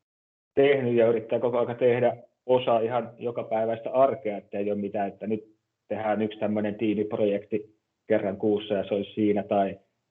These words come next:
yksi tiimitunti kerran viikossa, vaan se on ihan joka päivä, joka tunti tavallaan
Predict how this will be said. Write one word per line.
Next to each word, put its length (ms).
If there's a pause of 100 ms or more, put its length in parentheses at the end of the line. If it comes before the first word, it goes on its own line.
yksi 280
tiimitunti 720
kerran 300
viikossa, 480
vaan 220
se 60
on 160
ihan 260 (340)
joka 300
päivä, 580
joka 320
tunti 380
tavallaan 580